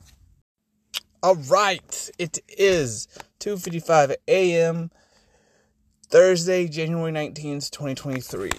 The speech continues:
Drank enough water. I drank water, enough water.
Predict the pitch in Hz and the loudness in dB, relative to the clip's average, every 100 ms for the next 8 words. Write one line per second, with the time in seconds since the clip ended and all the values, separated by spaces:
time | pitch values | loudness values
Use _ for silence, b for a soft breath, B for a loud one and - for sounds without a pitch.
0 | - _ - - _ - - 175 180 180 | -10 _ -20 -20 _ -12 -4 -2 0 0
1 | 175 175 170 143 143 156 160 151 165 165 | 4 4 6 4 -2 -4 -4 0 4 4
2 | 175 175 165 _ _ - 156 165 - 156 | 4 0 -6 _ _ -6 -2 -2 0 2
3 | 151 160 170 | 4 4 2